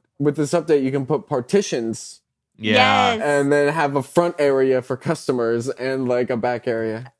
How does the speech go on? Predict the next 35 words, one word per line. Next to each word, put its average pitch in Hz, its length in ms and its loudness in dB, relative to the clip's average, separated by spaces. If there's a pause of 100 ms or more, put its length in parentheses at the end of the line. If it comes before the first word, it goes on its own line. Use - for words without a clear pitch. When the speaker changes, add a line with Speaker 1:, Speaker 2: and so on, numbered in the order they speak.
(140)
Speaker 1:
Like, - 180 -2
Speaker 3:
I - 60 2
kind 392 280 0
Speaker 2:
Yeah. 339 60 -2
Speaker 3:
of 277 80 -10
managed 254 420 -4
that 277 240 -2
with 262 160 -6
some 220 220 -8
shelving, 262 640 -8
but, 190 340 -6 (100)
um, 185 300 -4
Speaker 1:
Okay. - 160 -12 (500)
Speaker 3:
yeah. - 140 -10 (720)
Speaker 2:
Yeah, 98 380 -2
it, 120 200 -6
that'll, 131 320 -4
it'll 135 200 -2
be 123 120 -4
so 135 240 -4
cool 127 300 -6
to - 80 -10
be - 100 -14
able 104 140 -6
to, 101 60 -6
like, 98 260 -6
partition 104 480 -8
off 98 180 -8
rooms 98 360 -6
and 87 100 -14
stuff - 220 -12
like 92 200 -12
that. 92 140 -4
And 143 100 -4
Speaker 3:
Exactly, 135 320 -6